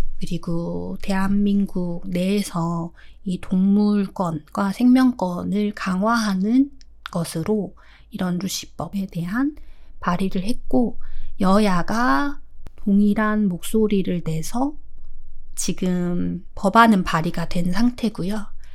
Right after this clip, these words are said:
이제, 어, 상정, 이제 표결을 붙여서 국회를 통과하는 일만 남았습니다. 그런데 사실 좀 쉽지 않은 상황이긴 해요.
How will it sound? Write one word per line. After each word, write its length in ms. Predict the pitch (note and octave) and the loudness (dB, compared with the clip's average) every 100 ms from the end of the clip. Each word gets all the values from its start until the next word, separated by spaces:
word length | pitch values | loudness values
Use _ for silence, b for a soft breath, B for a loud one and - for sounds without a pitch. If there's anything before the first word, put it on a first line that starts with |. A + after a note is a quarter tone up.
| b b b b b - | b b b b b -2
이제, 580 | F3 - F3 E3+ F3+ - - - - - - - - - - - - | -2 -2 -4 -4 -8 -12 -20 -18 -14 -14 -14 -18 -18 -18 -12 -12 -10
어, 380 | F3 F3 - - | -8 -8 -10 -8
상정, 760 | - C#4+ C#4+ D4+ C#4+ G#3+ E3 F#3 - | 4 10 10 10 8 6 2 -4 -12
이제 140 | - - | -12 -2
표결을 540 | C#4 C4+ C4+ B3+ G#3 | 2 4 6 4 2
붙여서 600 | - - - E3+ A#3+ B3 | -4 -8 -6 -2 0 0
국회를 460 | - - G3+ F#3 F3 | -4 -4 -2 0 2
통과하는 680 | B3+ C4+ C4+ A#3+ G#3 E3+ | 4 6 6 4 4 2
일만 440 | D#3+ E3 F3+ A3 A#3 - | 0 -2 -2 -4 -6 -6
남았습니다. 880 | F3 G3+ - E3+ D#3 D#3+ D#3+ - - - | -2 -2 -4 -4 -6 -6 -10 -12 -18 -16
그런데 640 | - F3+ F3+ F3+ F3+ F3+ - | -8 -4 -4 -4 -6 -8 -10
사실 380 | - F#3 - F#3+ | -10 -8 -8 -6
좀 200 | F3+ F3+ | -6 -6
쉽지 340 | - - - | -8 -6 0
않은 320 | G#3 E3 E3+ | 0 0 -4
상황이긴 680 | - A#3 A#3+ B3 E3 D3+ F3 | -4 -2 2 2 0 -2 -4
해요. 320 | G#3 D#3+ G3 | -4 -4 -8